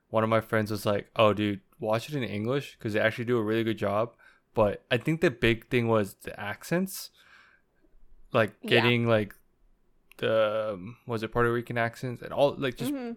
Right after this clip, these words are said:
Speaker 1: the variety. It was apparently better in English, so I just decided to watch it all in English. I,
Speaker 2: Oh,
Speaker 1: but I, that's
Speaker 2: okay.
Speaker 1: why I was curious if you watched it in Japanese at all and if it felt any different to you.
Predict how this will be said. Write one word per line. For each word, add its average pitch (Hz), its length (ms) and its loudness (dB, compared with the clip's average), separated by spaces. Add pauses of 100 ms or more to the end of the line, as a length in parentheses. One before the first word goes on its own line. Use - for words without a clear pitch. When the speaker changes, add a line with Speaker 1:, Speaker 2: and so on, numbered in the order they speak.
(120)
Speaker 1:
the 143 240 -2
variety. 120 840 2
It - 220 -10 (720)
was 104 300 -4 (280)
apparently 113 380 -6
better 117 400 -2 (500)
in - 100 -8
English, 127 640 -6
so 110 120 -2
I 113 80 4
just 113 200 -10 (100)
decided 101 300 -8
to 98 60 -6
watch 101 220 -4
it - 60 -10
all - 140 -8
in - 100 -16
English. - 480 -14 (380)
I, 107 180 4
Speaker 2:
Oh, 392 260 -10
Speaker 1:
but 123 120 10
I, 113 100 8
that's 123 180 6
Speaker 2:
okay. 147 60 4
Speaker 1:
why 135 40 8
I - 40 8
was 110 120 0
curious 143 300 -2
if 113 80 -12
you 107 80 -6
watched 101 300 -2
it 135 60 -4
in 120 60 -10
Japanese 123 360 -2
at 139 80 -4
all 135 160 0
and 110 100 -4
if 98 140 -10
it 101 120 -12 (220)
felt 110 240 -6
any 104 140 -8
different - 320 -18
to - 120 -20
you. - 160 -14